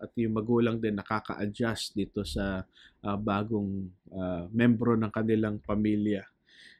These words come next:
I was thinking about that and, uh, I read somewhere that, uh, a young girl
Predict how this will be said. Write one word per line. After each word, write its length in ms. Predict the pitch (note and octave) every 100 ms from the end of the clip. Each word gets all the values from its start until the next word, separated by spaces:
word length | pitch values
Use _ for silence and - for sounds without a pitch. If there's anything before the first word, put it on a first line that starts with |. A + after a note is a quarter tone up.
| _ -
I 80 |
was 160 | D#3+ D#3+
thinking 400 | - D#3+ D#3+ D3+
about 400 | C#3+ C3+ C3 A2+
that 240 | G#2+ A2
and, 320 | - A#2+ B2 B2
uh, 240 | A#2 A2+ A2+ _ _ _
I 160 | A2 B2
read 400 | B2+ B2+ B2 -
somewhere 640 | - A#2+ A#2+ G#2 G#2+ - - - _ -
that, 240 | B2 B2
uh, 240 | B2+ A#2 A#2
a 80 | C3+
young 320 | C3 B2+ C3
girl 480 | B2 A2+ G#2+ C3+